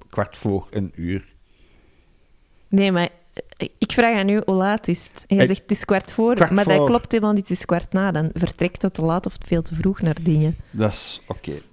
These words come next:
Speaker 1: Ehm,
Speaker 2: Want je weet ook niet over welk
Speaker 1: je weet
Speaker 2: <laughs> Het is gewoon kef.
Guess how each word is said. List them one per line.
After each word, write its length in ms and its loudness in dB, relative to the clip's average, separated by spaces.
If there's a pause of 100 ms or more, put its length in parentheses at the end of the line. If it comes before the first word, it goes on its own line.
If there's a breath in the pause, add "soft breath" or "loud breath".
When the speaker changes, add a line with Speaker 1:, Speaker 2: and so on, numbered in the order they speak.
Speaker 1:
Ehm, 380 2
Speaker 2:
Want 180 6
je 80 4
weet 160 2
ook 140 -2
niet 140 4
over 260 2
welk 280 0
Speaker 1:
je 300 0
weet 320 4
Speaker 2:
<laughs> 40 -12
Het 120 0
is 180 2
gewoon 520 2 (260)
kef. 260 2